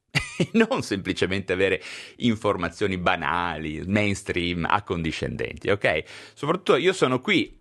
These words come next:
a parlare a chi vuole avere un punto di vista realistico sulle cose, no? E realistico che cosa intendo? Il più possibile basato sulla scienza.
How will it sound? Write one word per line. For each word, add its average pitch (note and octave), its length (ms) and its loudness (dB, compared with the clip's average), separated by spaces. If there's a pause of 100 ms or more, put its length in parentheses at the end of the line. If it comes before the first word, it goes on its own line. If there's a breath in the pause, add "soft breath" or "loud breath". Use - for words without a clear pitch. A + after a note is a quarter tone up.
(280)
a A#2+ 100 4
parlare C3 580 2
a A2 120 0
chi B2 420 0
vuole A#2 240 4
avere A2+ 400 4
un B2+ 220 2
punto D3 380 2
di B2 80 0
vista A2+ 540 2
realistico A#2+ 960 2
sulle C2 340 -4
cose, D2+ 340 0
no? A2+ 180 2 (440 loud breath)
E D3 160 4 (120)
realistico D#3 420 2
che A#2+ 60 -4
cosa G2 220 2
intendo? F2 360 2
Il E3+ 60 2
più G#3+ 140 -2
possibile D#3+ 460 2
basato F2 360 0
sulla C#2+ 240 -2
scienza. - 560 -6